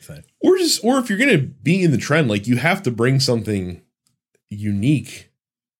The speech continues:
Speaker 2: And I mean, but, but that works 'cause, like, Knockout City was unique. And, and Rumbleverse was unique, but they didn't, they didn't have that kind of broad appeal. Like, Rumbleverse apparently was too difficult to play for most people to just pick up and play, like, 'cause it had, like, fighting game controls that you had to learn, basically.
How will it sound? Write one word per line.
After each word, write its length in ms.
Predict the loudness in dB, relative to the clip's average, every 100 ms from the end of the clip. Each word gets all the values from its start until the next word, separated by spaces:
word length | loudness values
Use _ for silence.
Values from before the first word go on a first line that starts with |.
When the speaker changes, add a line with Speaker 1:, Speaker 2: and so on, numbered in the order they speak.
| _
Speaker 2:
And 120 | 0 2
I 40 |
mean, 320 | 4 2 -4
but, 440 | -2 2 2 0 -2
but 120 | 2
that 200 | 2 2
works 280 | -2 -2 -6
'cause, 180 | -2 0
like, 100 | 2
Knockout 400 | 0 0 0 0
City 240 | 0 0
was 200 | 0 -6
unique. 440 | -8 -10 -10 -12 _ _ _ _ _ _ _ _ -4
And, 200 | 0 2 2
and 180 | 2
Rumbleverse 540 | 2 4 4 4 0 -2
was 160 | -10
unique, 380 | -10 -10 -10 -8
but 160 | -4 0
they 120 | 2
didn't, 380 | 4 2 0 -4 -14 -20 -10 0
they 100 | 2
didn't 160 | 6
have 160 | 6 6
that 140 | 2
kind 160 | 2 0
of 80 | 2
broad 240 | 2 2
appeal. 240 | 0 -2 -4
Like, 160 | -4
Rumbleverse 500 | 2 4 4 4 2
apparently 360 | 0 -2 0 -2
was 120 | -4
too 160 | -4 -2
difficult 460 | -2 -2 -2 -2
to 80 | -2
play 360 | -2 0 -2 -6 _ _ _ _ _ 0
for 100 | 4
most 220 | 4 4
people 240 | 2 2
to 80 | 0
just 220 | -2 -4
pick 120 | -2
up 80 | 0
and 120 | 0
play, 180 | 0 0
like, 220 | 0 -2
'cause 180 | -2 -4
it 80 | -2
had, 160 | -2 -4
like, 100 | -8
fighting 360 | -6 -4 -2
game 280 | 0 2 0
controls 380 | -2 -2 0 0
that 60 |
you 60 | 0
had 60 | 0
to 60 |
learn, 180 | 0 0
basically. 540 | 0 -2 -6 -6 -8